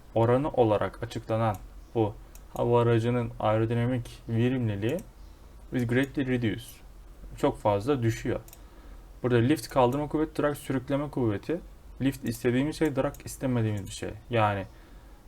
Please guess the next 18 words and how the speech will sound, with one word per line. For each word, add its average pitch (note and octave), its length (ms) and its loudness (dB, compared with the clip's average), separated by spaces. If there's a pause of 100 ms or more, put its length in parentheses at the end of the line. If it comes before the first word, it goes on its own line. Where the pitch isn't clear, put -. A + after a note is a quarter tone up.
(180)
ne B2+ 140 0
oldukça C#3 520 2
bir G2+ 80 -4
de G2+ 100 -2
burada? A2+ 260 -2
During. A2+ 320 2 (460)
Low C3+ 360 4
level, C3 180 2 (140)
düşük B2+ 240 -6
seviyede, A2+ 540 2 (800)
hani A2 200 0
alçakta, A#2 600 0
yüksek C#3+ 380 0
hızda A#2 200 -2
uçuşlarda C3 680 0 (840)
o B2 80 -2
zaman A#2 220 4
lift B2+ 360 0